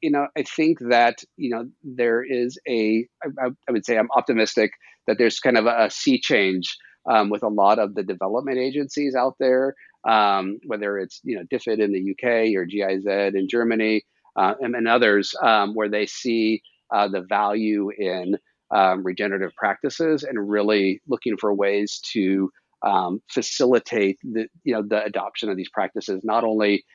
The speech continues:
you know, at the farm gate, you know, with farmers, but also kind of in these intermediary steps, whether it's processing or distribution. You know, I, one of the sort of most, you know, th-, it's a little bit off topic, but one of the, the, the, the most, you know, disappointing <laughs> statistics out there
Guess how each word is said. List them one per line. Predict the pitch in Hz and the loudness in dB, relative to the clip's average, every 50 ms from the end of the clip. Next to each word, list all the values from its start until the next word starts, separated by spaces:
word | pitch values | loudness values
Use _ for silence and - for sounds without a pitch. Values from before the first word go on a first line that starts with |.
| _ _ - | _ _ -2
you | - | 0
know, | 131 104 98 95 | 0 0 0 -2
at | 92 - | -4 -6
the | - | -8
farm | - - 123 117 113 113 113 | -2 2 2 4 4 2 2
gate, | 110 101 98 98 101 - - | 2 4 4 4 2 0 0
you | 160 117 | -2 -2
know, | 101 95 90 | 0 0 -2
with | 90 92 104 95 | -2 -2 -2 -4
farmers, | - - 98 95 95 92 95 95 95 92 90 - | -2 0 0 2 2 2 2 2 2 0 0 0
but | - 107 | 0 2
also | 101 104 101 - - 107 95 | 4 2 2 2 2 0 0
kind | 92 - - 98 92 | 0 -2 -2 -2 -2
of | 92 92 | -2 -2
in | 104 95 | -2 -2
these | 98 98 98 - | -2 -2 -4 -4
intermediary | - 123 107 107 101 101 98 101 98 98 95 92 92 90 | -4 -4 -2 0 0 0 0 0 0 0 -2 -2 -4 -4
steps, | - - - 98 92 92 - - | -6 -4 -2 -2 -2 -2 -4 -6
whether | - 98 92 92 90 | -6 -4 -4 -4 -6
it's | 82 - - | -8 -10 -8
processing | - 92 90 85 - - 92 - - 107 95 90 | -4 -4 -4 -2 -4 -6 -8 -6 -4 -6 -4 -4
or | 87 87 92 - | -4 -6 -6 -6
distribution. | - 92 - - 85 - 85 95 92 - - 85 - - _ _ - - - - _ _ _ | -8 -8 -8 -10 -12 -12 -10 -10 -8 -8 -10 -12 -14 -16 _ _ -20 -20 -20 -20 _ _ _
You | - 104 | 0 0
know, | 98 101 101 - - | 2 0 0 0 0
I, | 120 113 110 | 0 0 0
one | - 123 135 135 | 2 2 4 4
of | 131 117 | 4 4
the | 113 107 | 4 2
sort | 101 - 117 113 | 2 2 2 2
of | 107 101 | 2 2
most, | 104 104 104 110 104 - - - | 2 4 4 2 2 -2 -4 -2
you | 135 135 | 0 2
know, | 107 101 98 98 104 - - _ _ 202 185 - - 170 170 165 156 143 | 2 2 0 -4 -8 -14 -20 _ _ -20 -18 -18 -18 -18 -18 -18 -6 -2
th-, | - 135 139 | -2 -2 0
it's | - 135 | 2 2
a | |
little | 127 127 135 127 | 4 4 4 4
bit | 110 117 104 | 4 4 2
off | 101 95 - | 2 2 2
topic, | - 107 92 - - 104 90 | 2 0 2 2 0 -2 -2
but | - 101 92 | -2 -2 -2
one | 107 110 | 0 0
of | 107 101 | 0 0
the, | 98 98 101 - | 0 0 -2 -2
the, | - 107 101 - | -2 -4 -4 -2
the, | - 104 98 87 - - - - _ - | -4 -4 -4 -4 -8 -14 -20 -18 _ -10
the | 107 98 95 _ _ _ | -10 -10 -10 _ _ _
most, | - - 147 120 110 107 - - - - | -10 -6 -2 -2 -2 -2 -2 -6 -10 -6
you | - 135 | -4 -2
know, | 110 92 92 98 - _ _ _ _ _ _ _ | -2 -2 -4 -6 -10 _ _ _ _ _ _ _
disappointing | - 120 - 110 98 - - 131 - - 202 165 135 110 - | -10 -8 -8 -8 -2 0 2 2 4 6 6 6 6 4 0
<laughs> | _ - | _ -20
statistics | - - - - - 202 196 - 156 107 127 | -4 -2 -2 0 2 2 4 4 4 4 4
out | 113 107 - | 4 4 4
there | - 110 104 104 | 4 4 4 4